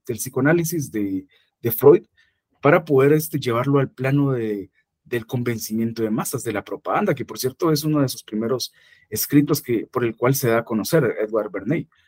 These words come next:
¿verdad? Este, un libro que se llamaba Propaganda, ¿no? Y por cierto, se sabe que Edward Bernays es el primer, también, este, eh, pensemos, académico, ¿sí? Eh, que retoma ideas,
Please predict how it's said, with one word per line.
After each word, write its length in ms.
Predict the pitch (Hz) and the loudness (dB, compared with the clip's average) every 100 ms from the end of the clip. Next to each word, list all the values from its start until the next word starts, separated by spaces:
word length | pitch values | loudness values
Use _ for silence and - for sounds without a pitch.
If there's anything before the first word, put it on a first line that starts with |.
| _ - | _ -2
¿verdad? 220 | 110 127 | 2 2
Este, 280 | 135 - 117 | 2 0 0
un 140 | 123 | 2
libro 240 | 127 139 | 4 2
que 100 | 143 | 0
se 120 | 135 107 | -2 -2
llamaba 300 | 98 110 113 | 0 0 0
Propaganda, 640 | 113 - 98 135 110 92 | 0 2 4 4 4 -2
¿no? 200 | 120 - _ _ - - - | -6 -10 _ _ -20 -20 -2
Y 60 | |
por 140 | 147 170 | 2 6
cierto, 240 | 214 214 | 8 6
se 120 | 220 | 2
sabe 280 | 160 165 190 | 2 2 2
que 200 | 190 151 | 4 4
Edward 260 | 151 170 165 | 6 4 2
Bernays 340 | 170 180 214 | 0 0 2
es 140 | 208 147 | 0 -2
el 80 | |
primer, 480 | 139 120 123 139 143 - _ _ _ | -6 -4 -4 -2 -4 -6 _ _ _
también, 340 | 127 123 135 147 | -2 0 2 2
este, 720 | 147 - 120 110 98 107 101 | 0 -4 -2 -2 -4 -6 -6
eh, 200 | 101 98 _ _ | -6 -10 _ _
pensemos, 640 | 113 110 131 143 - - - | -8 -4 -2 -2 -2 -6 -4
académico, 760 | 107 117 123 147 160 175 151 - _ _ _ | -4 -2 2 2 0 -4 -6 -10 _ _ _
¿sí? 320 | - 135 - - _ - | -8 -8 -10 -18 _ -4
Eh, 220 | 110 104 | -2 -2
que 200 | 120 113 | 2 2
retoma 480 | 117 113 165 185 131 | 2 4 6 8 6
ideas, 580 | 117 135 151 160 - | 6 6 6 4 -4